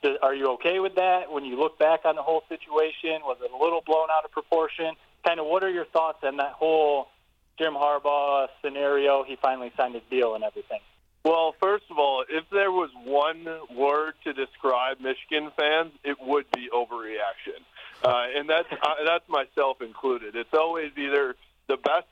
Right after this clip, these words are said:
Speaker 2: case scenario or the worst. Like, everything's going unbelievable or everything is, is, you know, the worst and we should shut down the whole program. <laughs> That's, that's
Speaker 1: Yep.
Speaker 2: usually how fans feel. Um, but I, I think that, you know, the,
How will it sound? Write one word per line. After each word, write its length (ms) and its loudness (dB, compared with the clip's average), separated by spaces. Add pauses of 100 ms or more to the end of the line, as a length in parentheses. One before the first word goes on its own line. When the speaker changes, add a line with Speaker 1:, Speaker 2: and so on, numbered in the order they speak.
Speaker 2:
case 240 -2
scenario 500 0
or 140 0
the 120 -2
worst. 420 -2
Like, 260 -2
everything's 480 -2
going 400 0 (280)
unbelievable 640 -2
or 280 2
everything 440 -4
is, 140 -2 (260)
is, 220 2 (280)
you 100 -2
know, 200 0
the 120 0
worst 360 0
and 80 -4
we 100 -6
should 160 -12 (100)
shut 180 -2
down 220 2
the 80 -8
whole 180 -2
program. 520 -4 (400)
<laughs> 240 -4
That's, 480 2 (420)
that's 260 2
Speaker 1:
Yep. 100 0
Speaker 2:
usually 300 0
how 320 -2
fans 300 0 (140)
feel. 320 0 (300)
Um, 500 0 (180)
but 280 2 (280)
I, 280 0
I 200 2
think 240 -4
that, 280 2 (100)
you 100 -4
know, 220 0 (180)
the, 340 -6